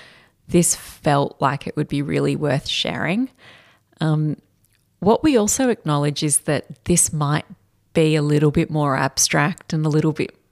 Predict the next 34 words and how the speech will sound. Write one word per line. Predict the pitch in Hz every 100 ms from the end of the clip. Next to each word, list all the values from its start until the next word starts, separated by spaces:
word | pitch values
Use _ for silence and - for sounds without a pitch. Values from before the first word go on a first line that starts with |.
| _
less | 165 143 143
concrete | - - 165 147 - 139 220 - - - - - - -
as | 160 -
we | 147
have | 151 143 139
the |
conversation. | 175 175 156 170 - 151 - 254 233 143
Um, | 156 156 -
we'll | 165
sort | 180 233
of | 196
see | - 143
how | 151 139
it | -
goes, | 147 143 110 - 175 - - - - -
because | 185 190 165
it, | 170 - _
the | 165 180
idea | 175 208 196 151 143
that | 156 151 - -
the | 156
dancing | 135 147 147 - - 156
with | 143 -
tension | - 151 143 - 139 135 151 - - _
is | - 151
very | 147 151 156 175
much | 170 143 -
about | - 156 139 135 131 _ - _ _
how | - - 170 165 180
do | 190
we | 175 151 151 143
hold | 143 - 160 147 147 143 - - _ _ -
tension, | - 165 - - 156 151
discomfort, | 147 143 - 147 139 - 135